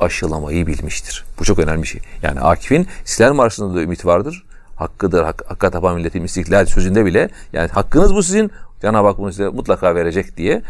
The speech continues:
Diğer E, şiirlerinde de bu, e, şeyi, ümidi görmek mümkündür.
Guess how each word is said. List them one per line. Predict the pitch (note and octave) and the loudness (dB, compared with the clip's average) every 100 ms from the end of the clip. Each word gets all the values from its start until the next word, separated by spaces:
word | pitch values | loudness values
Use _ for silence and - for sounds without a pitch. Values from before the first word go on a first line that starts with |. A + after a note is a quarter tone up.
| - - - | -10 -8 2
Diğer | A#3 D#3+ A#2 - - - | 4 4 0 -14 -20 -16
E, | F#2+ | -14
şiirlerinde | B2+ A#2 F#2+ F2+ F2 | -6 -4 -2 -4 -4
de | C3 G#2+ | -4 0
bu, | A2 - | -2 -2
e, | - E2+ | -4 -4
şeyi, | D#2+ F2+ F#2 - | -2 0 0 0
ümidi | A2 G#2 A2 | 2 4 4
görmek | F#2 E2+ F2 - | 4 4 2 -4
mümkündür. | E2+ D#2 E2 E2+ F#2 | -8 -8 -6 -4 -6